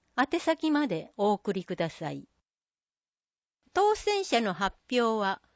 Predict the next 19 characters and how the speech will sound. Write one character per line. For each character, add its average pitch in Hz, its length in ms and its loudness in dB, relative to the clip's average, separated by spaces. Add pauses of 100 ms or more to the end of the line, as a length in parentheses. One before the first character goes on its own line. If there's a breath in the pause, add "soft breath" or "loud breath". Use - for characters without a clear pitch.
(180)
商 359 360 0
品 330 260 2
の 330 140 4
発 240 260 0
送 277 380 0
を 262 100 4
も 269 140 2
っ 269 40 -10
て - 360 -6 (100)
返 240 240 0
さ 254 160 -4
せ 185 160 -2
て - 240 -8
い 165 120 -14
た 156 120 -4
だ 147 140 -4
き 143 180 -14
ま 139 140 -12
す。 - 220 -20